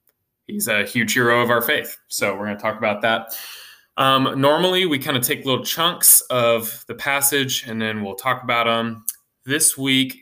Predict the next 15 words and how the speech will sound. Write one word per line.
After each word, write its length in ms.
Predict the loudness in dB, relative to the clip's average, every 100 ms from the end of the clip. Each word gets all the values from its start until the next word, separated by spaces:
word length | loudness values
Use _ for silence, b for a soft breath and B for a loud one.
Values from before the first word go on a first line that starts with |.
| _ _
um, 240 | -8 -6 -2
the 60 |
narrative 380 | 0 4 4 2
is 160 | 0 0
so 160 | 0
good 520 | 0 0 2 4 2 0
and 500 | -4 -4 -6 -10 -20 -12
very, 760 | -2 0 2 0 0 -2 -4 b b b _
uh, 220 | -6 -6 -2
I 80 | -2
think 260 | -2 -4
you 60 | -4
just 180 | -4 -2
really 280 | 0 0
miss 720 | -2 -2 2 6 6 4 0